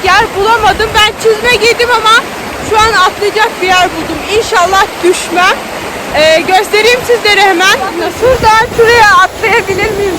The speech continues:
sizce? Bilmiyorum. Derede çok coşkulu. İnşallah atlarım. Eğer atlarsam oradan açacağım videoyu. Suya düşmedim. Ama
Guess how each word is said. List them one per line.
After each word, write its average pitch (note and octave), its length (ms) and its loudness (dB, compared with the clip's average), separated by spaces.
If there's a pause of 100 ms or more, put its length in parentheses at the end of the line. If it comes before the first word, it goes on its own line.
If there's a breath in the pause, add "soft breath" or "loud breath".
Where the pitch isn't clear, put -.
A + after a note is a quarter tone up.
sizce? D#4 460 0 (1500)
Bilmiyorum. E4+ 560 0 (120)
Derede E4+ 460 2
çok F#4 180 2 (260)
coşkulu. D#4 640 -2 (960)
İnşallah G4 560 2
atlarım. F#4 360 -2
Eğer F#4+ 320 2 (120)
atlarsam G#4 600 -2 (140)
oradan F4+ 400 0 (100)
açacağım E4 460 -2
videoyu. B3+ 460 -2 (3000)
Suya G4 240 2 (120)
düşmedim. G#4 720 0 (1300)
Ama G#4+ 340 2